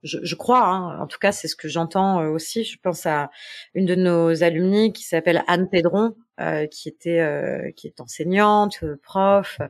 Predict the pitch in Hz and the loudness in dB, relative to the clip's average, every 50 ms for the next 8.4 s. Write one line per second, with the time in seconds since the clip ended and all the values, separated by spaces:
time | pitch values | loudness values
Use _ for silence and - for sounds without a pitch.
0 | - - - - - - _ _ - - 160 147 147 147 - - - - - 165 | -10 -18 -20 -20 -20 -20 _ _ -6 -4 -4 -2 -2 -4 -6 -6 -6 -6 -4 -2
1 | 156 160 165 151 147 147 139 - - - - - - - 143 _ - 160 156 - | 0 0 0 0 0 -2 -4 -6 -6 -6 -8 -8 -8 -10 -12 _ -10 -10 -8 -8
2 | 180 - - 180 - - - - - 165 139 160 160 160 - 170 165 160 143 151 | -10 -8 -8 -8 -8 -8 -14 -8 -8 -8 -8 -8 -10 -6 -4 -2 -2 -2 -4 -6
3 | 147 147 - - - 165 156 151 131 - - - 139 - - - - 208 220 214 | -8 -10 -12 -10 -10 -10 -10 -10 -12 -16 -12 -12 -12 -12 -12 -8 -4 0 0 0
4 | 196 196 - - - - - _ _ _ _ _ _ - 180 170 165 170 170 170 | 0 -2 -4 -6 -20 -20 -20 _ _ _ _ _ _ -4 0 2 4 4 4 4
5 | 170 175 175 160 - - _ _ _ - - - - _ _ _ _ _ _ _ | 2 0 -4 -4 -6 -10 _ _ _ -18 -18 -18 -18 _ _ _ _ _ _ _
6 | _ _ _ - - 175 175 175 170 185 - - 214 214 - - 220 190 185 220 | _ _ _ -2 2 2 2 2 0 -2 -2 -2 -2 -2 0 -4 -2 0 0 2
7 | 202 226 226 233 254 285 302 262 220 190 160 190 190 202 196 160 - 202 208 226 | 2 4 4 4 4 4 4 2 2 0 -2 -4 -4 -4 -4 0 2 4 4 4
8 | 240 233 196 180 180 175 175 | 4 2 4 4 4 4 2